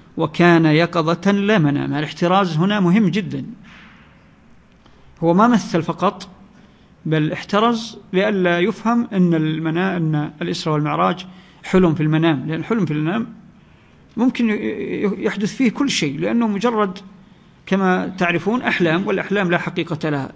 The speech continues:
فالاحتراز هنا جيد، وهذا يذكرني بأصل عند السلف أرجو أن تفهموه جيدا، نحتاجه في مثل هذا الوقت الذي كثر فيه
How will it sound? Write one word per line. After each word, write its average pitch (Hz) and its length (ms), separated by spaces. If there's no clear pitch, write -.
فالاحتراز 202 560
هنا 185 140
جيد، 196 480
وهذا 196 220
يذكرني 196 500
بأصل 175 380
عند 156 140
السلف 151 360
أرجو 165 220
أن 156 80
تفهموه 175 440
جيدا، 156 380
نحتاجه 160 380
في 156 140
مثل 160 200
هذا 156 180
الوقت 165 400
الذي 170 240
كثر 180 400
فيه 185 340